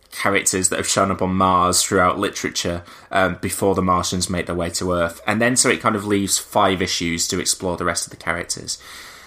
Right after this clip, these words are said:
Um, and there's just, there's just some really, really fantastic work done with the characters. Mina is, I,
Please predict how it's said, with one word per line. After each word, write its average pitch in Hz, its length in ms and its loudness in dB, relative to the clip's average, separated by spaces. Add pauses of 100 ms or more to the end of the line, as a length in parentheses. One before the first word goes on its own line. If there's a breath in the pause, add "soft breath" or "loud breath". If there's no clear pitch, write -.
(180 loud breath)
Um, 104 520 0 (1300 soft breath)
and 139 220 -2
there's 160 220 2
just, - 360 -2
there's 143 220 0
just - 240 2
some 131 280 2
really, 151 520 2
really 113 400 2
fantastic 101 800 -2
work 98 560 0
done 104 260 2
with 92 140 0
the 92 80 -4
characters. 90 640 0
Mina 113 720 2 (420 loud breath)
is, 101 680 2 (280)
I, 107 440 0